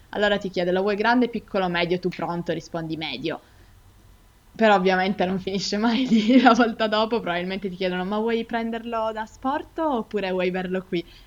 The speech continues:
E tu di nuovo li guardi fisso così, con-, senza capire nulla di cosa ti stanno dicendo, e devi chiedere di dirtelo in inglese. E quindi fa un po' ridere, perché di solito fallisco sempre nel cercare di avere una <laughs> conversazione, eh, al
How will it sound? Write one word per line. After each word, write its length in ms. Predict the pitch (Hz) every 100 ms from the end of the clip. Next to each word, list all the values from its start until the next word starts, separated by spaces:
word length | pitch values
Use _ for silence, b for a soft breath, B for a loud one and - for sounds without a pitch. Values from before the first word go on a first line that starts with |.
| -
E 140 | 190
tu 100 | 202
di 120 | 180
nuovo 260 | 175 170 180
li 160 | 165
guardi 400 | 151 165 165 160
fisso 440 | 170 165 165 - 175
così, 440 | 170 160 165 170
con-, 220 | - 170 160
senza 340 | - 170 -
capire 360 | 175 180 180 175
nulla 320 | 170 170 170
di 100 | 170
cosa 200 | 160 170
ti 100 | 175
stanno 280 | 175 - 170
dicendo, 400 | 170 175 175 175
e 40 | 170
devi 200 | 156 151
chiedere 400 | 160 156 160 160
di 120 | 165
dirtelo 400 | 170 170 170 170
in 80 | 170
inglese. 680 | 165 165 165 160 160 170 b b b b b b - -
E 200 | 175 170
quindi 240 | 170 165
fa 120 | 175
un 100 | 175
po' 120 | 175
ridere, 360 | 175 160 175 170
perché 280 | 160 165 180
di 80 | 165
solito 400 | 160 170 160 170
fallisco 580 | 170 170 165 165 - 175
sempre 460 | 175 160 170 175
nel 160 | 170 175
cercare 400 | 175 170 - 165
di 60 | 165
avere 200 | 165 170
una 160 | 175 190
<laughs> 40 |
conversazione, 1200 | 202 214 220 214 190 180 - 180 180 170 165 165 - - -
eh, 80 | 180 - - - -
al 200 | -